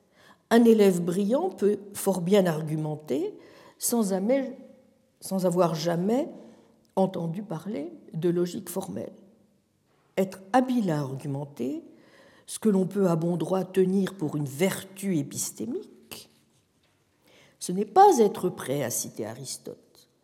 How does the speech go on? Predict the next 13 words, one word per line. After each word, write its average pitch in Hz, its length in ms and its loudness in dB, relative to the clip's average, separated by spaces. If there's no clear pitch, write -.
c'est 175 200 -2
savoir 160 500 -2
argumenter. 147 720 -8
L'arrêté, 170 800 -2
la 165 140 -2
vertu 226 680 -4
ou 190 160 -2
l'excellence 196 800 2
d'un 147 140 -4
chef - 640 -6
ne 190 80 2
réside 202 520 2
pas 403 280 -2